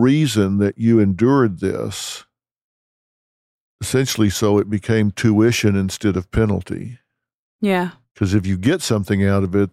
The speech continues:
Speaker 1: then it was a lesson. You just paid tuition, even
Speaker 2: Yeah.
Speaker 1: though that was ridiculously high.
Speaker 2: Mm.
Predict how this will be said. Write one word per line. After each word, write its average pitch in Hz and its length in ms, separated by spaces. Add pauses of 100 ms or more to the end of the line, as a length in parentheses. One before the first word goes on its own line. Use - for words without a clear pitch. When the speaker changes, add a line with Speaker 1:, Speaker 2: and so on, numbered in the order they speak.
Speaker 1:
then 101 320
it 101 100
was 92 140
a 98 80
lesson. 104 520
You 101 140
just 95 280
paid 104 260
tuition, 95 760
even 107 100
Speaker 2:
Yeah. 185 180
Speaker 1:
though 107 220
that 98 120
was 92 160
ridiculously 95 720
high. 95 480
Speaker 2:
Mm. 185 340